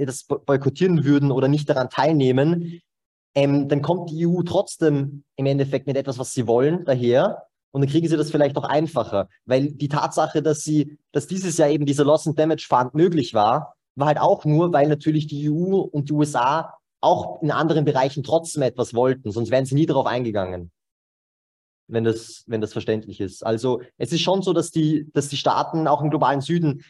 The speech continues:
gewisse, ähm, Hebel in den Verhandlungen haben. Sie können einfach alles andere blockieren und es ist eben so, dass die E U eigentlich schon will, dass die Emissionen reduziert werden, auch wenn sie das selber nicht, nicht authentisch dann betreiben. Glaube ich, in the long run ist es schon im Interesse, glaube ich, der E U,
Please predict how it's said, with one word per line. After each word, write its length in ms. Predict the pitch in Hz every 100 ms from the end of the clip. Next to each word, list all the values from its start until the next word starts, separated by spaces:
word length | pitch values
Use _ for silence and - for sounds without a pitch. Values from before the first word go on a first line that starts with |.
| _
gewisse, 640 | - 143 160 165 151 139 139
ähm, 380 | 131 127 127 127
Hebel 260 | 123 165 160
in 120 | 135
den 100 | 120
Verhandlungen 440 | 117 131 123 113
haben. 200 | 101 95
Sie 100 | 98
können 280 | 107 160 175
einfach 300 | 139 139 123
alles 200 | 135 151
andere 340 | - 156 151
blockieren 640 | 139 117 - 147 170 165 -
und 100 | -
es 100 | 139
ist 120 | 202 180
eben 200 | 147 135
so, 160 | 127
dass 200 | 120 113
die 260 | - 139 143
E 40 |
U 220 | 143 185
eigentlich 540 | 214 131 151 156 151 147
schon 600 | 151 175 175 170 170 - _ _ _ -
will, 320 | 131 180 170
dass 480 | 156 147 - - _ - -
die 160 | 151
Emissionen 500 | 151 151 - 143 147
reduziert 560 | 139 131 120 - 170 170
werden, 300 | 110 101 98
auch 160 | 113 113
wenn 120 | 143
sie 120 | 143
das 100 | 135
selber 300 | 147 180 160
nicht, 320 | 147 143 _ _ _ _
nicht 220 | 143 139
authentisch 520 | 143 143 160 165 165
dann 100 | 151
betreiben. 720 | 131 120 - 127 170 156 160 165 _ _ 120
Glaube 240 | 147 143
ich, 80 | 151
in 80 | 147
the 40 |
long 360 | 139 143 180 156
run 260 | 139 156
ist 160 | 147 -
es 80 | 143
schon 160 | 156
im 80 | 160
Interesse, 560 | 156 143 135 143 147 143
glaube 160 | 139
ich, 80 | 135
der 120 | -
E 120 | 131 135
U, 440 | 170 170 185 170